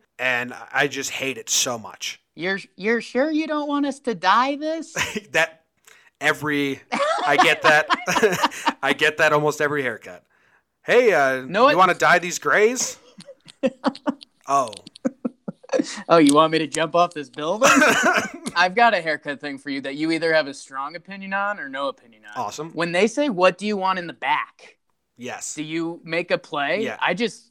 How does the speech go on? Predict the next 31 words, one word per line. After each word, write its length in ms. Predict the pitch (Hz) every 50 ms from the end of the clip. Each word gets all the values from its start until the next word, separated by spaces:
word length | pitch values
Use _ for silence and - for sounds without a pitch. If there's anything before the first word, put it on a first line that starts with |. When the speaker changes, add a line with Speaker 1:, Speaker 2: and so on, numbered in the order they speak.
| _ _ _
Speaker 2:
I 120 | 123 151
just 200 | 190 240 247 - -
say, 300 | 226 208 180 165 151 147 120
"Oh, 360 | 135 165 170 160 151 147 139
y-, 180 | 139 135 135 - _
yeah." 460 | 156 151 156 160 156 139 127 117 113 120 - _ _ _ _ _
Speaker 1:
Yeah, 280 | 147 143 135 127 117 117 - _ 123
what 180 | 123 139 139 135
you 120 | 147 170
want. 280 | 147 113 92 87 87 - _ _ _ _ _
Speaker 2:
Do 80 | - 160
you 80 | 175 180
say, 160 | 170 202 185
'cause 260 | - _ - 185 165
they 120 | 156 208 208
usually 380 | 208 214 247 247 247 277 269
ask 200 | 254 233 190 -
rounded 440 | 156 151 160 160 180 214 226 233 220
or 100 | 196 160
square. 520 | 143 - - _ 151 156 190 254 - - -
Speaker 1:
I 160 | 127 131 151 170
go 280 | 170 247 247 240 214
round 720 | 175 147 165 175 175 170 160 143 123 113 107 104 110 - - _ _ - - - _ _ _
because 380 | _ 147 147 139 - 160 160 135
I 180 | 147 131 147 160
feel 240 | 156 - 180 175 175
like 240 | 165 160 147 - -
people 320 | - 170 160 - 175 160
that 220 | 151 147 143 139
get 220 | - 143 131 123 -
square 760 | - - - - - 131 135 135 147 165 185 214 226 226 226